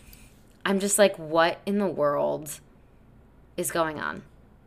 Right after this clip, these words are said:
And for the love of God, can they stop overselling the flight? Because that is my least favorite thing to hear when I get, like, I, they're like, "We have a little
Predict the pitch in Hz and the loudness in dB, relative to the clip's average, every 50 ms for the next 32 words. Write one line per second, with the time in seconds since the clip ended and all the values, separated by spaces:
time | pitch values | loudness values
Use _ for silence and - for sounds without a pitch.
0 | - - - - - - - - - - - - - - - - - - - 196 | -20 -20 -20 -20 -20 -20 -20 -20 -20 -20 -20 -20 -20 -20 -20 -20 -20 -12 -4 -4
1 | 202 202 240 226 226 220 214 214 226 269 247 208 190 160 160 165 165 - 185 165 | -2 -2 -2 -2 4 6 6 8 6 6 4 6 8 10 10 8 6 2 -8 -8
2 | 156 151 147 - 156 147 147 - 143 143 131 156 147 - 147 139 117 101 104 - | -6 -6 -6 -2 -2 -2 -2 -2 -6 -6 -6 -8 -8 -8 -8 -8 -10 -12 -14 -16
3 | - - - - - - - - - - - - - - - _ _ - - - | -14 -14 -14 -14 -14 -16 -20 -20 -20 -20 -20 -20 -20 -20 -20 _ _ -20 -20 -20
4 | - - - - _ - - - - - 180 214 208 180 208 202 208 214 220 220 | -20 -20 -20 -20 _ -20 -20 -20 -14 -6 -2 0 4 6 8 8 8 8 4 0
5 | 220 196 180 165 160 156 - - 156 151 143 147 - 147 151 143 156 151 151 147 | 0 0 0 -2 -4 -6 -4 -2 -2 -2 -2 -4 -8 -8 -8 -8 -10 -10 -6 -4
6 | 143 143 143 143 139 135 139 - - - 175 156 151 - - - - - - - | -4 -4 -4 -6 -6 -6 -6 -6 -2 -2 -2 -2 -2 -6 -20 -20 -20 -20 -20 -20
7 | - - - - - - - 185 - - - 202 214 202 202 196 185 185 190 196 | -20 -20 -20 -14 -2 2 2 2 2 2 4 8 8 10 10 10 6 4 2 -4
8 | 226 226 226 240 262 285 277 302 302 277 262 226 226 220 220 214 214 208 202 - | -2 -2 0 2 0 2 2 2 2 2 2 2 2 2 2 2 2 0 -2 -4